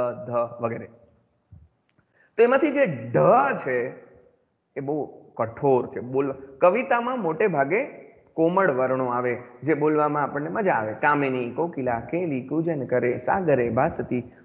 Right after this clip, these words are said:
ભવ્ય ભરતી. હા, હા, મજા પડે. હમ?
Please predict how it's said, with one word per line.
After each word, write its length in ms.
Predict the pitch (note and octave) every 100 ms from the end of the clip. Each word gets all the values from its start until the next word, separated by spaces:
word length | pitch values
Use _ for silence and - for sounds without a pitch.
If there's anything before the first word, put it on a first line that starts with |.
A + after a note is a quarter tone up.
| -
ભવ્ય 320 | F3 G#3 C3
ભરતી. 380 | A#2 B2+ B2 A2 A2+ -
હા, 60 |
હા, 200 | C3+ A2 -
મજા 220 | A#2 C#3+
પડે. 200 | A2+ A2+ - - - - - - - _ _
હમ? 100 | -